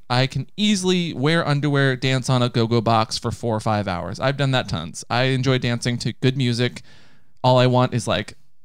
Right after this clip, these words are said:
a drink ticket and making sure I get paid at the end of the night. That's all you need to give me." And I get there, and there's literally, like, twenty go-go boys, and they're having some sort of go-go boy contest, but not just a contest of dancing. No, it was a, a, a stripper pole.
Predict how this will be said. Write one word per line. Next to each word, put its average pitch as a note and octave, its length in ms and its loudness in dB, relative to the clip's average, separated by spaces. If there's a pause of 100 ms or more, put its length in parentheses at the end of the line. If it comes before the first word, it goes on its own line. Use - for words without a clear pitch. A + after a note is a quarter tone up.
(100)
a A2+ 80 2
drink D3 280 -2
ticket E3+ 400 -2
and A#2+ 180 0
making B2 200 -2
sure B2 180 0
I A#2+ 40 0
get B2 160 -6
paid G#2+ 180 -2
at F2 80 -8
the F#2 80 -6
end F2 120 -6
of F2 40 -6
the F2+ 80 -4
night. F2 220 -6
That's - 120 -16 (100)
all C#3+ 220 6
you C#3 120 0
need B2+ 160 0
to B2+ 60 -2
give G#2+ 200 -2
me." F#2 180 -6 (480)
And D#3 120 0
I D3 40 4
get F#3+ 240 0
there, A2 140 2
and A#2+ 120 -2
there's C3+ 140 2
literally, D3 460 2
like, G#2+ 240 -4 (540)
twenty F#3 320 2
go-go B2 360 2
boys, F2+ 460 -6 (340)
and C#3 120 2
they're D3 80 4
having D#3 240 4
some E3+ 160 -4
sort E3 220 0
of C#3+ 120 -4
go-go C#3+ 320 2
boy C3 200 2
contest, - 720 -4 (300)
but F3 120 -2
not A3+ 160 0
just - 180 -2
a - 40 -4
contest A#2 440 -2
of G2+ 80 -12
dancing. C3 440 -2 (280)
No, E3+ 240 2 (220)
it E3+ 80 4
was E3+ 200 2
a, F3+ 180 0 (120)
a, C#3 140 -2 (260)
a C3+ 100 2
stripper G#3+ 380 -2
pole. A#2+ 440 0